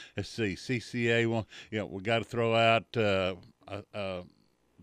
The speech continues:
a shout out to Covert in Bastrop and also to the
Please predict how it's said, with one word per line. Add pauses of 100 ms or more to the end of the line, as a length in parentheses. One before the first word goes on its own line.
(1080)
a
shout
out
to
Covert (420)
in
Bastrop (440)
and
also
to
the